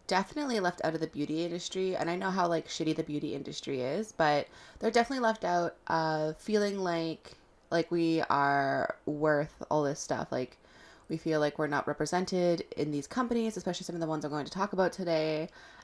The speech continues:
And we're not represented in this entire idea around skincare and taking care of yourself, because a huge part of fat phobia and fat stigma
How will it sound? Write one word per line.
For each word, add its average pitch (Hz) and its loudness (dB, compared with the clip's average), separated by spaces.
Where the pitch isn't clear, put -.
And 175 2
we're 170 4
not 165 4
represented 156 0
in 151 -2
this 156 -2
entire 156 2
idea 185 4
around 156 2
skincare 165 0
and 139 -4
taking 156 -6
care 226 0
of 214 0
yourself, 156 2
because 170 -6
a 175 -4
huge 185 0
part 247 4
of 170 6
fat 156 2
phobia 180 0
and 160 -2
fat - -4
stigma 165 0